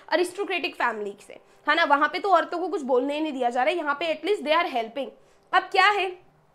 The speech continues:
अगर मान लो किसी मर्चेंट की पहले ही डेथ हो गई है तो कंपेल्ड मतलब फोर्स करना, ठीक है, तो इससे पूरा का पूरा जिम्मेदारी विडो यानी कि उस विधवा, उस, अ, बीवी पर आ जाती थी कि अब उसको सारा पब्लिक रोल उसे ही संभालना है,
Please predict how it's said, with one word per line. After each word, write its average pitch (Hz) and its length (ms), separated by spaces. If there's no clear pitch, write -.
अगर 359 220
मान 349 180
लो 370 100
किसी 381 240
मर्चेंट 339 500
की 330 140
पहले 302 300
ही 370 160
डेथ 294 320
हो 277 120
गई 233 160
है 247 260
तो - 80
कंपेल्ड 359 560
मतलब 370 360
फोर्स 440 360
करना, 247 380
ठीक 294 180
है, 247 220
तो 349 180
इससे 415 320
पूरा 330 340
का 427 100
पूरा 392 220
जिम्मेदारी 320 520
विडो 285 360
यानी 254 320
कि 349 100
उस 381 180
विधवा, 262 600
उस, - 300
अ, 254 120
बीवी 320 360
पर 381 180
आ 285 120
जाती 247 360
थी - 460
कि 381 60
अब 392 220
उसको 359 340
सारा 311 320
पब्लिक 302 400
रोल 320 220
उसे 302 200
ही 330 140
संभालना 233 540
है, - 300